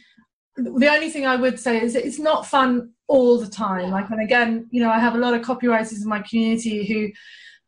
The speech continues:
Speaker 1: go through tough times where they don't have work or whatever, or where the clients are being difficult. And I think that,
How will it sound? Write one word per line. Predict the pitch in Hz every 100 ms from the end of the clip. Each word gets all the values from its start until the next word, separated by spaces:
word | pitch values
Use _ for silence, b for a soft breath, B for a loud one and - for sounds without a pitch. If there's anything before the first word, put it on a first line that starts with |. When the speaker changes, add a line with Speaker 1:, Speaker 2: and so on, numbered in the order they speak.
| _
Speaker 1:
go | 302 294
through | 311 269
tough | 311 -
times | 320 320 233 196
where | 220
they | 208
don't | 196 240 226
have | 233 202
work | 226 226 226
or |
whatever, | 214 - 196 196 196
or | 190 190
where | 202 202
the | 202
clients | 240 233 226 214
are |
being | 214 214
difficult. | 233 - 214 165 -
And | 220
I |
think | 214 247
that, | 233